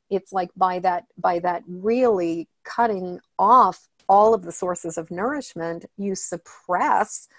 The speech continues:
your intuition, you suppress your empathic abilities. You're, you know, I mean, it's like if your system is,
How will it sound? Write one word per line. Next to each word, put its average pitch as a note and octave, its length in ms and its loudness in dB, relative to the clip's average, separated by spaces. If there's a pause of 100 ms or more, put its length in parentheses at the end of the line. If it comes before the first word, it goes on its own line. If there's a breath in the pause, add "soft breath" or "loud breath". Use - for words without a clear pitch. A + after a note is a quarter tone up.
(320 soft breath)
your G3 320 4
intuition, F3+ 800 -6
you F3+ 100 -6
suppress F#3 720 -2
your F3+ 120 -4
empathic E3+ 480 -6
abilities. E3 680 -6 (280 soft breath)
You're, G#3 320 2
you G#3 120 -4
know, G3 260 -2
I F#3+ 100 -4
mean, G3 240 -6
it's G3 160 -8
like F#3+ 160 -2
if - 180 -8
your A#3 300 2
system G3+ 500 -6
is, F3+ 340 -8